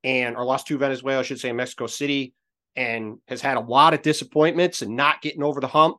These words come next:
This group to get over the hump, like, this was the big thing for them. Obviously, they want to win the medal, the gold medal in this tournament. They think they can win the tournament, but this has all been building towards them getting to Paris and finally qualifying for the Olympics. And that was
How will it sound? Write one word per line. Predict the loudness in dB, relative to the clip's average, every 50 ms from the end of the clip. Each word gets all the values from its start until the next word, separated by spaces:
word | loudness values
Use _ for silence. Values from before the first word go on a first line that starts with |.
| _ _ -6
This | -2 -2 -2 0
group | 2 2 2 2 2
to | 0 0
get | 2 4
over | 4 4 4 2
the | 0 0
hump, | 4 4 4 4 4 0 _ _ _ -6
like, | -4 2 4
this | 6 6 6 4
was | 2 0 0
the | 0 0
big | 0 0 0 0
thing | 0 0 0 0
for | -2 -4 -2
them. | -2 0 0 -2 -2 2
Obviously, | 4 4 4 4 2 0 -2
they | 0 2 2
want | 2 4 4 4 4
to | 2
win | 2 0 0
the | 0
medal, | 0 0 0 0 -2 -2
the | -6 -4
gold | -2 0 0 2
medal | 2 2 0 0
in | -2
this | -4 -6
tournament. | -4 -2 -2 0 0 0 -2 -4 _ -4
They | -4 -2
think | -2 -2 -2 -2
they | -2 -4
can | -2 -2
win | -4 -4 -4
the | -4
tournament, | -4 -2 -2 0 0 -2 -4 -6 _ _ -2
but | -2 -2 -2 -4 _ _ _ 4
this | 4 6 6
has | 6 6 8
all | 8 8 8
been | 6 2
building | 0 2 4 4 4 4 0 -2
towards | -2 -4 -4 -2 -2
them | -4 -4 -2
getting | 0 0 2 2 0
to | -2
Paris | -4 -4 -2 -2 -2 -2 -4 -8 -10 -14 -14 -18 _ _ -10
and | -10 -10
finally | 0 4 6 6 6 6 4 4 2
qualifying | 2 2 4 4 4 2 0 -4 -4 -6
for | -8 -8
the | -6 -4
Olympics. | -4 -4 -4 -6 -8 -12 -12 -12 -14 -16 -16 _ _ _
And | -4 -4 -2 -2 -2 -4 -6 -10 _ _ _
that | 2 4 4 4 2
was | 2 0 0 -2 -6 -10 -12